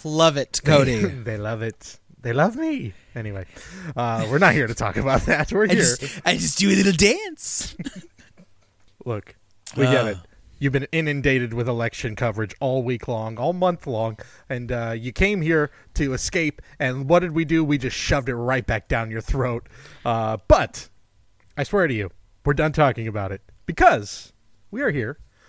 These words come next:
Speaker 2: to start talking about, uh, some classic musicals. And specifically, the last couple months, Paul, we have strayed away from the classic musical genre. Uh, of course, we've talked about some of the greats in the movie musical genre.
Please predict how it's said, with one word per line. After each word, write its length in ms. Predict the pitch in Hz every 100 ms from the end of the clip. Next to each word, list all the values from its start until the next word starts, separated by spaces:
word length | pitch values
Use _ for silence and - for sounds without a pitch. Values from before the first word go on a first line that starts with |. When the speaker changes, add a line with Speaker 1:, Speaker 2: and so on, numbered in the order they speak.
| - _ -
Speaker 2:
to 140 | 262
start 300 | 220 330 311
talking 380 | - 254 240 226
about, 520 | 220 202 202 - - - - - _ - -
uh, 180 | 98 -
some 200 | - 226 208
classic 500 | 175 143 - 151 127
musicals. 640 | 101 - - - - - - - -
And 240 | 143 135
specifically, 720 | - 170 - 175 - - 131 - - - - - _
the 80 | 233
last 240 | 311 330
couple 240 | - 226 190
months, 220 | 190 180
Paul, 180 | - 185
we 80 | 196
have 100 | 180
strayed 440 | - - 220 220
away 400 | 202 160 156 160
from 180 | 151 143
the 80 | 139
classic 580 | - 151 139 - 139 -
musical 480 | 131 127 139 - 123
genre. 580 | 110 131 127 123 120 123 - 143 -
Uh, 20 |
of 340 | 110 107 104
course, 280 | - 123 -
we've 220 | 131 117 - - -
talked 240 | 131 113
about 260 | 123 117 110
some 180 | 143 120
of 40 |
the 80 | 113
greats 400 | 120 135 151 -
in 80 | 139
the 60 |
movie 260 | 139 139 131
musical 400 | 143 131 143 139
genre. 560 | 120 143 151 147 151